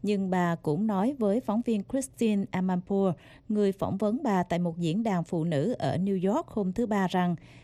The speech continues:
Nga và giám đốc F B I James Comey đã góp phần giúp ông Donald Trump của đảng Cộng hòa ghi điểm giành chiến thắng, được xem là ngược dòng.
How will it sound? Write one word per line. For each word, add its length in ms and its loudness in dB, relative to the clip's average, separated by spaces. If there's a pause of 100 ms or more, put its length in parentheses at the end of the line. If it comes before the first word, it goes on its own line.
(120)
Nga 340 2 (180)
và 300 2
giám 220 0
đốc 200 -2
F 180 -2 (220)
B 40 -2
I 480 2
James 420 -2
Comey 400 0 (320)
đã 240 0
góp 260 -4
phần 300 0
giúp 160 -2
ông 280 0
Donald 340 0
Trump 340 0
của 100 -2
đảng 260 -2
Cộng 220 -2
hòa 360 -2
ghi 160 0
điểm 320 -2
giành 240 -2
chiến 200 -4
thắng, 240 0 (380)
được 180 -2
xem 360 0
là 280 0
ngược 260 -2
dòng. 280 2